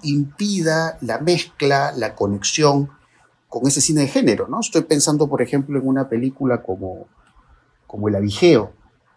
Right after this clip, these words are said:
¿no? Que es, eh, esta película de, si no me equivoco, Flaviano Quispe, eh, que, por ejemplo, ahí uno puede notar mucho, eh,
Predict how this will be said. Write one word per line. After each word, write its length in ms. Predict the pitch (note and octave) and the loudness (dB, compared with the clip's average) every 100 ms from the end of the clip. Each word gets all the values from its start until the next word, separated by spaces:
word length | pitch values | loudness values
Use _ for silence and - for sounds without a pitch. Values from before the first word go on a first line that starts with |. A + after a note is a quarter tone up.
| - | -6
¿no? 240 | D#3 G3 | -4 -4
Que 160 | A#2+ B2 | -6 -4
es, 200 | - - | -6 -4
eh, 280 | A#2 G#2 F#2+ F#2 F2+ F2 E2+ - _ _ _ _ _ | -2 -2 -4 -8 -14 -18 -20 -20 _ _ _ _ _
esta 180 | - - | -14 -10
película 360 | B2 C3 B2 | -10 -4 -4
de, 200 | B2 C3 | -4 -8
si 140 | B2+ A#2+ | -14 -10
no 60 | |
me 60 | C3 | -4
equivoco, 280 | B2+ B2+ C3+ | -4 -4 -2
Flaviano 340 | A2 B2+ C3+ | 0 2 0
Quispe, 560 | D#3+ D#3+ - C#3 C#3 - _ _ _ _ _ - | 0 -2 -2 -4 -6 -10 _ _ _ _ _ -20
eh, 500 | A2 G2 F#2 F2 _ _ | -18 -18 -20 -20 _ _
que, 140 | - C3 | -8 -2
por 140 | - | 0
ejemplo, 280 | A#2+ D3 C3+ | 2 0 2
ahí 160 | A#2+ B2+ | 2 4
uno 300 | C3 B2+ - | 6 4 2
puede 200 | B2+ B2+ | 2 2
notar 320 | G#2+ A#2 B2 | 2 0 2
mucho, 640 | A#2 B2 - C3 B2 A#2+ - | 0 2 0 2 2 0 -6
eh, 300 | G#2 F#2 | -10 -10